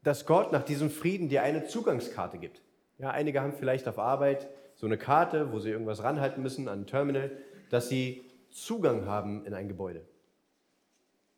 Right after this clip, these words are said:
Also in diesem gigantischen Krieg, in dem du warst mit Gott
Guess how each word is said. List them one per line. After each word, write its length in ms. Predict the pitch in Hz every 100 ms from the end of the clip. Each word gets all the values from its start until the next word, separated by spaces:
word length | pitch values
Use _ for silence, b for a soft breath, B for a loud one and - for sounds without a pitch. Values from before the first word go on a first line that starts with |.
| _ _ -
Also 260 | 131 147
in 140 | 170 170
diesem 220 | 165 170
gigantischen 600 | 165 160 196 196 - 170
Krieg, 320 | - 160 160
in 100 | 131
dem 160 | 123 127
du 120 | 113
warst 420 | 110 110 113 -
mit 160 | 110 98
Gott 300 | 95 -